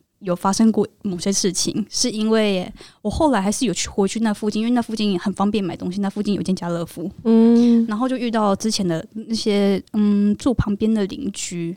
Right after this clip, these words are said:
Speaker 2: 嗯。
Speaker 1: 然后他，你知道，你也知道那边的邻居都是一些老住户嘛，然后他就开始跟我们闲聊，他就说：“哦，其实你们之前住在那里的时候，我也不，不太好意思跟你们讲什么，毕竟，毕竟你们人还在里面嘛。啊，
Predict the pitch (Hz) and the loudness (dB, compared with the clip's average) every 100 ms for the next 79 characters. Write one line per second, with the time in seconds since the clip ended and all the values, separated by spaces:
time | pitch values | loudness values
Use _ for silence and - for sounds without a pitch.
0 | - 196 175 170 226 254 294 254 214 226 | 2 4 4 4 2 4 2 2 0 2
1 | 202 226 196 196 208 208 180 180 190 202 | 4 2 4 2 2 2 0 0 0 0
2 | 214 208 190 170 - 202 190 202 131 107 | 0 0 0 -2 -4 -6 -4 -6 -6 -12
3 | - - - - 214 220 220 226 - 214 | -12 -12 -8 -2 0 0 0 -2 -2 -4
4 | 202 202 175 180 - 190 185 190 98 233 | -2 -2 0 0 0 -2 -2 -2 -4 -10
5 | _ _ - - - 226 226 226 214 214 | _ _ -20 -18 -4 -4 -2 -2 -2 -2
6 | 240 - 233 240 226 185 226 220 202 220 | -2 0 -2 2 2 2 2 2 4 4
7 | 233 214 196 180 - 208 202 202 185 - | 4 4 2 -2 0 2 2 0 -4 -12
8 | - - - 262 196 202 - 226 220 180 | -14 -14 -8 -2 0 0 0 2 4 2
9 | 180 185 226 233 165 403 262 240 254 233 | 0 -2 -2 -4 0 2 4 4 4 2
10 | - - - 320 330 254 190 180 190 196 | -2 -14 0 6 8 8 6 2 0 -2
11 | 185 202 269 196 202 180 151 247 | -2 2 2 2 0 0 -2 0